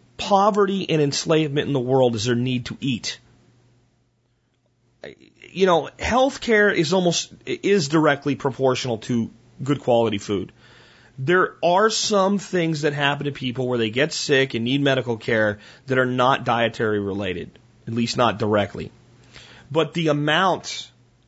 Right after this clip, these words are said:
of medical treatment necessary in the world is largely, uh, from two things, a lack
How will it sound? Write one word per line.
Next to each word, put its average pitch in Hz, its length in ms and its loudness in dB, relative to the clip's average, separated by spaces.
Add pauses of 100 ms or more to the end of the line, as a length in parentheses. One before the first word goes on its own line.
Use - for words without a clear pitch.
(840)
of 127 200 -2
medical 156 420 0
treatment 131 480 -2
necessary 117 760 0
in 120 100 -4
the 113 80 -2
world 117 360 2
is 110 160 -6
largely, 139 720 2 (380)
uh, 104 180 0 (280)
from 123 240 -4
two 175 280 -2
things, 120 460 -2
a 120 60 -4
lack 120 640 0